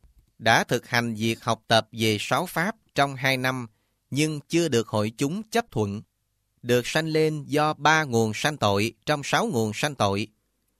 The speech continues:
có thể sanh lên do thân và do ý,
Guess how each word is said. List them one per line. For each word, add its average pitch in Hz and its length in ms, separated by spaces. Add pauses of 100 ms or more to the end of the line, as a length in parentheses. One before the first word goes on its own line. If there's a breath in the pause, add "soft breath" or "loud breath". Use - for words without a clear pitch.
(100)
có 208 120
thể 127 220
sanh 160 180
lên 147 240
do 143 220
thân 143 460
và 113 200
do 117 200
ý, 139 340